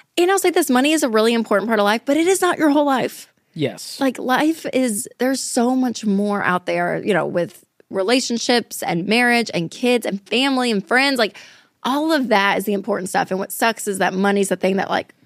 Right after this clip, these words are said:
Speaker 1: bogs people down so much too. So releasing that and saying, "Hey, I'm gonna have a plan to help me go and enjoy my life." 'Cause that's what money is. It's, it's not a destination. Money is a tool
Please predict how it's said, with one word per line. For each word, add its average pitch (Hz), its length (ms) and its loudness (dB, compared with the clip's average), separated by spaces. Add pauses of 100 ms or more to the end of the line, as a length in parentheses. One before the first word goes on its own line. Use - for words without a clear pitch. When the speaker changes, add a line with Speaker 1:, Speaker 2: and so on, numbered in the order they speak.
(120)
Speaker 1:
bogs 185 300 0
people 196 240 -6
down 202 300 2
so - 140 -2
much - 380 -2
too. 202 340 2 (520)
So 202 280 4
releasing 214 600 0
that 185 360 0
and 185 120 -8
saying, 180 220 -4
"Hey, 190 280 -4
I'm 185 60 -4
gonna 185 60 0
have 180 120 0
a 175 60 -4
plan 190 540 -2 (440)
to 233 100 -2
help 208 200 2
me 214 140 0
go 196 220 4
and 196 100 2
enjoy 190 800 0 (200)
my 226 140 -4
life." 254 340 -2
'Cause - 60 -12
that's 240 160 -2
what 311 100 0
money 302 220 0
is. 302 100 0
It's, 196 240 -2
it's 220 120 -6
not 269 160 0
a 277 40 0
destination. 196 760 0
Money 208 260 2
is 196 120 0
a 180 80 2
tool 214 540 2